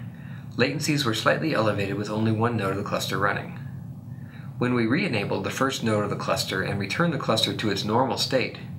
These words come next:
then performance returned to the levels it had achieved previously. The full report provides all the performance graphs, data tables, and description of the test configurations. In addition to the report that we have highlighted in this video,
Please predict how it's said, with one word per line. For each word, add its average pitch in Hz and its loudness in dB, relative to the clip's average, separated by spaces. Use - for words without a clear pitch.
then 110 0
performance 131 0
returned 123 0
to 131 0
the 110 0
levels 101 2
it 107 -2
had 110 2
achieved 101 0
previously. 117 -4
The 135 0
full - 2
report - 0
provides 110 4
all 131 4
the 147 0
performance 143 2
graphs, 151 2
data 127 2
tables, 127 0
and 110 0
description 143 0
of - -2
the 92 -2
test 127 2
configurations. 113 -2
In 147 2
addition 156 2
to 143 2
the 117 0
report 127 2
that 120 -2
we 113 2
have 110 0
highlighted 107 2
in 98 -4
this 147 0
video, 104 -2